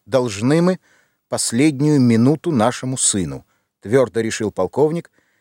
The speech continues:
и тщательно взвешивал каждую возможную фразу завтрашнего разговора,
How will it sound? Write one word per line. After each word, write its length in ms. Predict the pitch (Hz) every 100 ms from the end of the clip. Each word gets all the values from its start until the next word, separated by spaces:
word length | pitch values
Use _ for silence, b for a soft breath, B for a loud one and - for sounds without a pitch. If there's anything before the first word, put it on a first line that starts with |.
| _ _
и 120 | 135
тщательно 720 | - - - 190 - 185 180
взвешивал 800 | 127 104 120 143 175 190 185 175 _
каждую 560 | 135 165 147 139 175
возможную 720 | 151 120 104 117 147 131 147
фразу 580 | 139 - 107 127 139 165 _ _ _ -
завтрашнего 800 | 87 123 135 - 104 - 131 131
разговора, 580 | 120 117 101 82 69